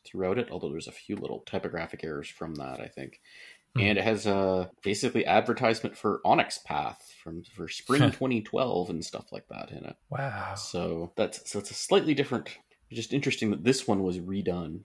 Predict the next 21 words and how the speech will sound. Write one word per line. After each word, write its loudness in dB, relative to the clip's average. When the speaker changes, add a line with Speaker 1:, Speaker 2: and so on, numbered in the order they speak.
Speaker 1:
but -10
the -2
other -2
ones -2
I -6
had -10
aren't. -8
Speaker 2:
Actually, 2
if -4
you -2
wait 0
one 2
second, -2
I'll -2
tell 0
you 0
what -2
the -6
original -6
ad -12
was. -14